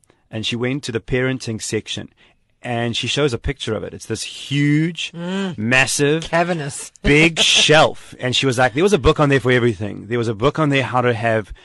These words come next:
Speaker 1: yoga kids, gluten-free kids, maths whiz kids, emotionally intelligent kids." And she was like, as I stood in front of this bookcase, <laughs> I felt overwhelmed
Speaker 2: Mm.
Speaker 1: and inadequate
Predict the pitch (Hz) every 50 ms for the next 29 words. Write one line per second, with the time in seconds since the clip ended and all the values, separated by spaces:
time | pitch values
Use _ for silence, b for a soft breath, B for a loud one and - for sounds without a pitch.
0 | B B B B 107 120 123 117 110 110 107 - - 107 95 95 - - - -
1 | - 120 123 127 - - 117 113 - - 120 110 104 - - - - 98 92 -
2 | - 107 110 127 131 123 - - - 104 117 113 98 - - - - 104 95 85
3 | 87 - 113 117 131 143 143 - - 135 123 123 117 113 113 - - 127 117 117
4 | 110 - 107 104 - - - 101 - - 110 - - 147 151 131 120 120 117 -
5 | - - - 139 139 135 170 165 - - - 143 131 123 123 - - 117 120 123
6 | 113 120 - - - 110 - - - - - 98 104 - - - - - B B
7 | B B B B B B - 117 117 123 143 - - - 123 113 107 107 - -
8 | _ _ _ _ _ _ - 127 127 127 127 151 139 127 117 107 98 98 98 104
9 | 107 156 156 151 139 B B B B B B B - - 117 127 135 127 143 147
10 | 143 156 156 143 - - 104 101 - - -